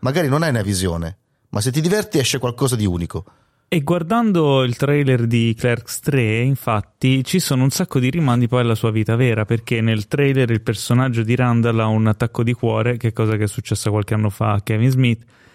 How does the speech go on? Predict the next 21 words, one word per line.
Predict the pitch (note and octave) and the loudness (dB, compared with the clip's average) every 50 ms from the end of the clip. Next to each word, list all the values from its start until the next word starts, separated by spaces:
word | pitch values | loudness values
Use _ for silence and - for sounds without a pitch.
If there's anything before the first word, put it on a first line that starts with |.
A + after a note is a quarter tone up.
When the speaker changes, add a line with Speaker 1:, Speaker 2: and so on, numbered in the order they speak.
| _ _ _ - | _ _ _ -4
Speaker 2:
e | C#3 B2+ | -2 0
in | B2+ A#2+ A2+ | 0 0 0
punto | - D3 C#3 B2 - | 0 0 0 2 0
di | A#2+ C3+ | 0 2
morte, | D#3 C#3 B2 A#2 A2+ - | 2 2 2 2 2 0
cioè, | A#2+ A2+ A2 A#2 B2 A#2 | 0 0 2 0 0 2
recupera, | A2+ B2+ A#2+ - - A#2+ A2+ B2+ A#2+ A2 | 0 0 -2 0 -2 0 2 2 0 0
però | G#2 A#2 B2 B2+ A#2+ A2+ A2+ | 0 0 2 2 2 0 0
quando | G#2 A2+ A2+ A2 G#2+ | 0 0 0 0 0
sta | - - B2 | 0 -2 -2
per | - - A#2 | -2 -2 0
morire | A#2 B2+ B2+ A2+ A#2 A2 | 2 2 2 2 0 0
se | G2+ A2 | 0 0
l'è | G#2+ A2 | -2 0
vista | G#2+ A#2+ A#2+ - F3 D3+ | 0 -2 0 0 -2 0
brutta, | A#2 A#2+ A#2 A2+ A#2 B2 | 0 0 0 0 0 0
decide | A#2 A#2 A2+ - A#2 A2+ A2+ | 0 0 0 0 0 2 2
di | A2+ A#2+ | 2 2
fare | A2+ - A2 A2+ | 2 0 0 0
un | C#3 D3+ | 0 -2
film | - - - A#2 A2+ A2 G#2 A2 A#2 A2+ A2 | -4 -4 -2 -2 0 0 2 2 2 2 0